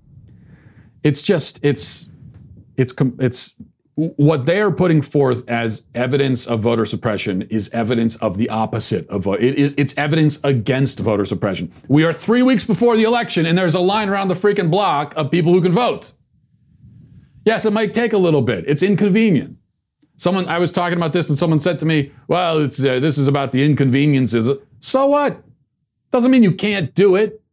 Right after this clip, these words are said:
Just because you're inconvenienced doesn't mean you're being suppressed or oppressed.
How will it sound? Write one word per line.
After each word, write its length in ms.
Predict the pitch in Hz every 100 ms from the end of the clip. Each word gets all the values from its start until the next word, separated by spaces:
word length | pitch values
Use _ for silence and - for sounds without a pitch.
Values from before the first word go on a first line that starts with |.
| -
Just 160 | 226 254
because 260 | 240 220
you're 140 | 185 185
inconvenienced 1040 | 202 208 165 170 123 180 190 156 185 165
doesn't 220 | 202 208
mean 160 | 208 190
you're 100 | 165
being 320 | 165 175 156
suppressed 840 | - - 180 180 - 143 160 -
or 160 | 165 160
oppressed. 720 | 175 208 - 131 82 - -